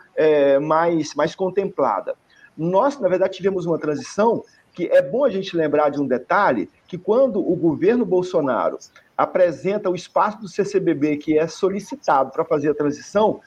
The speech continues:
o próprio general Heleno diz assim, "Olha, fiquem tranquilos que os computadores estão aí à sua disposição", né? Era mais, pra se ter uma ideia, a-, as manobras são tão grandes, e aí a gente disse, "Não, a gente não quer os computadores porque a gente sabe que eles vão monitorar."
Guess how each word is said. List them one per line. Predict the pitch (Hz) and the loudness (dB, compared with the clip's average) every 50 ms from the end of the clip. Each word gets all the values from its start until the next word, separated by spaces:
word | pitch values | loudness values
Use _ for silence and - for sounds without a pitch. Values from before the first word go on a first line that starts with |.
| _ _ _ | _ _ _
o | - - - | -2 -2 -2
próprio | 208 - 208 247 311 320 - 247 | 0 2 2 2 2 2 0 -2
general | 180 208 202 185 175 170 165 160 | -2 0 2 4 4 6 6 4
Heleno | 156 147 151 156 180 214 226 214 | 4 4 2 2 0 -2 -2 -4
diz | 190 190 196 | -6 -4 -2
assim, | 220 196 208 - 208 | -2 -2 -2 -2 0
"Olha, | 190 170 165 | 0 0 0
fiquem | 165 254 247 330 294 | 0 -4 -6 -4 -4
tranquilos | 294 - 262 - - 240 233 | -2 -2 -2 -2 -2 -6 -6
que | - 254 | -4 -8
os | 220 - | -8 -4
computadores | - 226 214 220 220 - - - - 202 226 240 214 | -2 -4 -2 -2 0 2 2 4 4 2 2 2 0
estão | 226 226 - - 269 | -4 -4 0 0 2
aí | 220 220 226 | 2 2 2
à | 220 | 0
sua | 220 - 220 220 | 0 0 -2 -2
disposição", | 220 - - - 226 226 226 208 - - 160 156 147 _ _ _ _ _ _ _ - | -2 -2 0 0 0 0 0 -4 -4 -2 -2 -4 -4 _ _ _ _ _ _ _ -6
né? | 139 160 202 240 - - - - - - - | -2 -2 -2 -4 -6 -14 -20 -20 -12 -2 2
Era | 170 185 196 | 2 2 2
mais, | 185 185 190 196 226 277 294 202 | 2 0 0 0 0 2 0 -2
pra | - - - 185 180 | -4 -2 -2 -2 -2
se | - 175 | -4 -2
ter | - 226 226 | 2 2 2
uma | 233 214 185 | 2 2 -2
ideia, | 165 - 190 208 202 | 0 2 2 4 4
a-, | 175 180 180 | 2 0 0
as | - 160 156 | -2 -2 0
manobras | 160 170 156 165 175 196 208 196 190 190 | 2 0 2 4 4 4 4 2 0 -2
são | - 185 165 | -4 -6 -6
tão | 170 - 180 160 | -2 -4 -4 -2
grandes, | 143 156 190 233 226 175 - _ _ - - - | 0 0 2 2 2 0 -2 _ _ -12 -2 2
e | |
aí | 180 180 202 | 4 4 4
a | 214 | 2
gente | 190 226 214 | -4 -6 -8
disse, | 175 - - | -8 -6 -2
"Não, | 190 180 170 | 2 2 2
a | 170 | 2
gente | - 180 180 - - | 0 -2 -6 -6 0
não | 196 190 185 | 0 0 2
quer | 185 - 170 175 | 2 2 4 4
os | 185 185 180 180 | 4 2 0 -6
computadores | - 175 165 - 156 - 170 151 139 151 165 190 196 190 | -10 -12 -12 -8 -2 -2 -2 0 0 0 0 0 0 -2
porque | - - 190 175 - 190 180 180 165 175 - - - - | -6 -12 -12 -8 -2 0 2 2 2 -2 -6 -16 -10 -2
a | - 143 156 | 0 0 0
gente | 151 156 160 170 175 170 - - 185 180 175 165 151 | 0 -2 -6 -6 -6 -8 -10 -8 -4 0 0 0 0
sabe | 151 - - 185 156 165 180 170 180 | -2 -4 -2 2 2 2 2 0 -4
que | 180 - 202 | -6 -4 -2
eles | 202 185 170 - | -2 -2 -2 0
vão | 175 170 | 0 0
monitorar." | 165 170 170 170 175 175 - 170 139 123 101 - | 0 0 -2 -2 -2 -2 0 0 2 0 0 -4